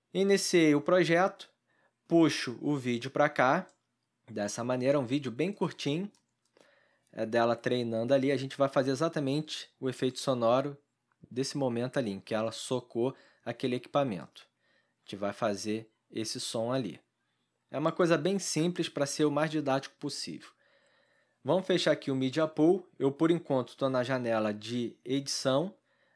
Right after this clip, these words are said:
a gente vai vir aqui pra janela Fairlight, que é a parte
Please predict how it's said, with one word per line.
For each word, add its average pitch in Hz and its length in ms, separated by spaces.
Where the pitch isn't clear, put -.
a 110 80
gente 123 240
vai 117 220
vir 117 200
aqui 113 300
pra 113 180
janela 107 380
Fairlight, 135 680
que - 120
é 135 40
a 135 60
parte 131 720